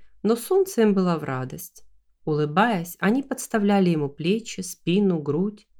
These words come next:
Сейчас мартовская изморозь казалась до того далекой,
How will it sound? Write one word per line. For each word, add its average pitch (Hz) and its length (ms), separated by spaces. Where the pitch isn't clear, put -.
Сейчас 180 480
мартовская 175 640
изморозь 180 600
казалась 160 480
до 147 100
того 147 280
далекой, 147 680